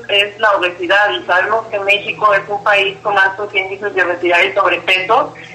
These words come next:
y que hay una cifra muy interesante que es que cada siete, siete de cada diez muertes por covid en México tenían diabetes, hipertensión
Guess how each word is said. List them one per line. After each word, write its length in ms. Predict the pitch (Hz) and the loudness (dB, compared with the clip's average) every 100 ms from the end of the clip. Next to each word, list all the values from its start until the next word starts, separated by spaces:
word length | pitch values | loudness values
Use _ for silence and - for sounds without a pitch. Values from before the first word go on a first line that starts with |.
| - - - | -20 -20 -8
y 200 | 233 226 | -4 -2
que 360 | 226 214 214 214 | 0 2 4 4
hay 260 | 202 226 240 | 2 0 0
una 220 | 247 247 | -2 -2
cifra 320 | 226 233 233 | -2 2 2
muy 100 | 226 | 2
interesante 800 | 226 226 208 202 214 208 240 247 | 0 -2 -4 0 0 0 -4 -4
que 460 | - 196 196 196 - | 0 2 4 2 0
es 280 | 208 214 208 | -2 -2 -4
que 120 | 247 | -6
cada 360 | 226 214 226 226 | 0 2 2 0
siete, 720 | 233 233 240 262 277 294 - - - - | -2 -2 -2 0 0 0 -6 -16 -20 -4
siete 280 | 262 269 311 | -2 2 2
de 160 | 262 | 2
cada 260 | 226 233 240 | 2 2 2
diez 260 | 240 240 | 0 -2
muertes 300 | 226 226 226 - | 0 0 -2 -8
por 160 | - 208 | -6 -4
covid 360 | 196 190 220 233 | -4 -2 -2 -2
en 120 | 214 | 0
México 440 | 208 202 196 262 277 277 | -2 -2 -6 2 2 2
tenían 360 | 208 190 208 208 | -4 0 0 2
diabetes, 680 | 220 208 208 - 240 240 | 2 2 0 -4 -6 -6
hipertensión 920 | 247 - 202 - 190 185 214 220 247 | -8 -4 -4 -4 -8 -2 0 2 2